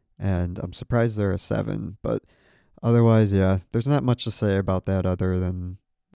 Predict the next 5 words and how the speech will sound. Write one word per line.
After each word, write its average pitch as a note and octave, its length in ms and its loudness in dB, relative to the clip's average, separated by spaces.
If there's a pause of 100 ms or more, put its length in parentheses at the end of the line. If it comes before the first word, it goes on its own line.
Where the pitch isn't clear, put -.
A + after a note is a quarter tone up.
(300)
Gonzaga, F#2+ 640 0 (180)
Michigan G2+ 480 -2
are F#2+ 120 0
the G2+ 100 -2
obvious. G2 540 0